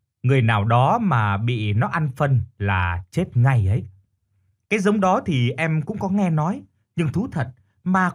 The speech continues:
quỷ oan hồn người chết, em thấy còn dễ tin hơn là cái giống ma mà anh vừa nói ấy. Nghe cứ ảo ảo như thế nào vậy?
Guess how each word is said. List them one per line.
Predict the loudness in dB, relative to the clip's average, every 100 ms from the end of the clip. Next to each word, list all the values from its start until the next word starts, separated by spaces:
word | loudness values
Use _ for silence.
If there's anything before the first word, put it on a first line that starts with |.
| -4
quỷ | -4 -4 -4
oan | -2 0
hồn | 2 2
người | -2 -4
chết, | -4 -6 -6 -18 _ _ _
em | -4 -4
thấy | -2 -2 -2 -2
còn | 0 0 0
dễ | -2 -2
tin | -2 -2
hơn | 0 0 0 0
là | -2
cái | -2
giống | 0 0 0 -2 -2 -2
ma | 0 0
mà | 0
anh | 0 0
vừa | 2 0
nói | 0 0 -2
ấy. | -6 -14 _ _ -2
Nghe | 0 2 -2
cứ | -6 -8 -4
ảo | -4
ảo | -2 -4 -2
như | -2
thế | 0
nào | -2 -2 -4
vậy? | -8